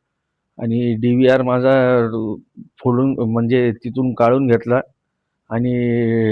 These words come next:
माझ्या डोक्यावर जबर मारहाण झाली होती, त्याच्यामुळं मला ते काही सुधरत नव्हतं. मी फक्त एवढं बघितलं की त्यांनी माझा डीव्हीआर काढला आणि जाताना ते, अ, धारीवाल,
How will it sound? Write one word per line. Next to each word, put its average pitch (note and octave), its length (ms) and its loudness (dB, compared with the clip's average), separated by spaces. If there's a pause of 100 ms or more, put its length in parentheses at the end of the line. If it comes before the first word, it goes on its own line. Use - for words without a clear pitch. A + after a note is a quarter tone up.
(420)
माझ्या B2 260 2
डोक्यावर B2 580 2
जबर B2+ 280 2
मारहाण B2+ 440 0
झाली A2+ 220 0
होती, A#2+ 260 0 (200)
त्याच्यामुळं B2 420 -4
मला B2 420 2
ते A2+ 540 0 (680)
काही B2+ 140 2
सुधरत B2 380 -2
नव्हतं. B2 360 2 (1080)
मी A2+ 360 -2
फक्त A2 200 -6
एवढं B2+ 340 4
बघितलं B2 320 0
की B2+ 100 -2
त्यांनी B2 260 -2
माझा B2 260 -2
डीव्हीआर A2+ 420 0
काढला A#2+ 400 0 (840)
आणि A#2+ 300 -2
जाताना B2+ 520 0
ते, A#2+ 540 0 (460)
अ, A2 400 -2
धारीवाल, A#2+ 500 2